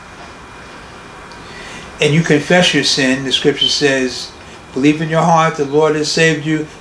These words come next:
confess and you shall be saved." You are saved at that point. But what does that mean? That means that you, uh, don't have a free carte blanche, uh, a ticket to go back into sin.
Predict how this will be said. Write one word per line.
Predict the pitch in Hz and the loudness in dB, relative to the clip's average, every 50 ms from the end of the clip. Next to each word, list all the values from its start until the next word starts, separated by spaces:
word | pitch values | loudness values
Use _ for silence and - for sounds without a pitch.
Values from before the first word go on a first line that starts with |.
| - | -16
confess | - - 131 127 - - 156 156 156 156 - | -14 -12 -12 -10 -4 0 0 2 2 0 -2
and | 147 135 | -6 -6
you | 127 | -4
shall | - - 147 131 127 123 | -2 0 2 2 2 0
be | 135 135 131 - - - - - - | -2 -6 -6 -8 -14 -20 -20 -20 -14
saved." | - - - 165 160 147 135 123 113 104 101 - - - - - - - - - - - - - - | -10 -8 -4 -2 0 0 0 0 -2 -6 -10 -14 -18 -18 -20 -20 -20 -20 -20 -20 -20 -20 -20 -10 -4
You | - 175 175 160 | 0 4 4 6
are | 160 - | 6 4
saved | - - - 165 139 127 120 - - | 4 2 2 2 0 -2 -4 -8 -12
at | 120 - | -10 -8
that | - 127 120 - - | -8 -8 -8 -8 -6
point. | - 143 131 117 - - - - - - - - - - - - - - - - - - - - - - - - - 147 | -4 -4 -4 -4 -6 -10 -16 -20 -20 -20 -20 -20 -20 -20 -20 -20 -20 -20 -20 -18 -20 -20 -20 -20 -20 -20 -20 -4 2 2
But | 147 143 147 | 4 4 6
what | 165 185 202 | 6 6 6
does | 220 208 220 | 6 6 6
that | 220 202 196 175 190 | 4 4 4 4 4
mean? | 202 214 202 185 139 113 107 - - - - - - - - - | 4 4 6 4 2 0 -2 -4 -6 -6 -6 -6 -8 -10 -10 -6
That | - 151 170 175 170 170 | 0 0 2 2 2 2
means | 180 196 202 196 190 185 180 180 175 175 175 - - - - - - - - - - - - | 2 2 4 2 2 2 2 2 2 0 0 -2 -2 -4 -6 -14 -20 -20 -20 -20 -20 -10 -4
that | - 170 165 160 151 - | 0 2 2 2 2 2
you, | 170 165 180 196 196 190 190 185 180 180 - | 2 2 4 6 6 6 6 6 4 2 2
uh, | - 165 160 151 147 - | 2 2 2 2 0 -2
don't | - 175 180 190 | -2 -2 0 0
have | 196 175 160 | 0 -2 -2
a | 160 | -4
free | 151 - - 190 185 185 180 170 - | -4 0 2 2 4 4 2 0 -4
carte | - - - 175 170 165 - | -6 -2 2 2 2 2 0
blanche, | - 165 165 165 160 160 160 160 - - - - - - - - - - - - - - - - - - - - - - | -2 -2 0 0 0 0 -2 -2 -2 -4 -4 -6 -8 -12 -20 -20 -20 -20 -20 -20 -20 -20 -20 -20 -20 -20 -20 -8 0 2
uh, | 156 151 147 147 - | 4 4 4 4 2
a | 147 | 0
ticket | 147 143 - 180 175 170 170 156 151 | 0 0 0 0 0 0 0 -4 -4
to | - | -4
go | 143 151 156 151 | -2 0 0 2
back | 160 165 156 156 - | 2 2 2 0 -2
into | 156 143 139 131 | -6 -8 -6 -6
sin. | 120 - - 190 175 147 117 | -6 -4 -2 -2 -2 -2 -4